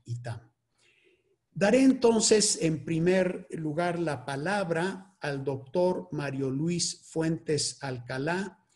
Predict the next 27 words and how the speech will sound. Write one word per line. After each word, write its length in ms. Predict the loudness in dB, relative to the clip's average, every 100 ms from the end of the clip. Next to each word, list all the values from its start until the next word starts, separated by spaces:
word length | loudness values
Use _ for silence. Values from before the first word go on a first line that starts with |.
| _ _ _ _
quien 220 | -2 0
nos 220 | 0 0
hará 480 | 0 0 0 -2 -4
una 440 | 0 0 0 -4 -6
introducción 1120 | -6 -4 -4 -6 -4 -6 -6 -2 2 2 0 -6
a 100 | -6
la 120 | -4
en 140 | -2
sars 380 | 0 -2 -2 -4
cov 340 | -6 -6 -6 -4
dos 520 | -4 -4 -8 -12 _ _ _ _ _ -6
y 540 | -4 0 -2 -4 -12 _
hablará 480 | -2 0 0 0 -2
sobre 360 | -2 -2 -2
la 100 | -2
importancia 1000 | -2 -4 -4 -8 -8 -6 -6 -4 -4 -2
de 160 | -4 -4
contar 600 | -6 -6 -4 -2 -4 -6
con 180 | -8 -4
información 1080 | -4 -4 -4 -2 -4 -4 -4 -4 -6 -8 -14 _ _ _ _ -6
ante 580 | -6 -4 -4 -4 -4 -10
la 420 | -8 -6 -8 -10
pandemia. 600 | -6 -2 0 0 0 -4
Esta 340 | -4 -2 -2 -4
presentación 920 | -4 -4 -6 -6 -6 -2 2 2 2
la 100 | 0
hará 480 | -4 -4 -6 -10